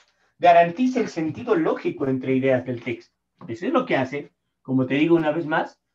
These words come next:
la coherencia. ¿Qué cosa va a garantizar? El sentido lógico que debe haber entre las ideas del texto. Entonces, corresponde a una relación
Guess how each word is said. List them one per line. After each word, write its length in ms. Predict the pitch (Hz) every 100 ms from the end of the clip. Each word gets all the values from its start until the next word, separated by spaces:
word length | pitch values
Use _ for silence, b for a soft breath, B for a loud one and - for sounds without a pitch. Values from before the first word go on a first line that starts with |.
| _
la 240 | 120 117 -
coherencia. 600 | 110 110 117 98 - -
¿Qué 140 | 139 135
cosa 260 | 185 240
va 100 | 233
a 40 | 240
garantizar? 680 | 254 254 254 - 254 254 b b -
El 260 | 196 170
sentido 540 | - 165 165 196 185 214
lógico 500 | 202 185 - 170 170
que 120 | 143
debe 200 | 147 151
haber 220 | 139 139
entre 260 | 139 127 117
las 220 | 110 -
ideas 300 | 113 113 -
del 160 | 104
texto. 280 | - - _ _ _ _ _ _ _
Entonces, 420 | - 127 127 - _ _ _ _ _ _ _ _
corresponde 720 | - 175 175 170 269 285 247
a 40 | 220
una 240 | 254 233
relación 640 | 196 165 160 190 233 349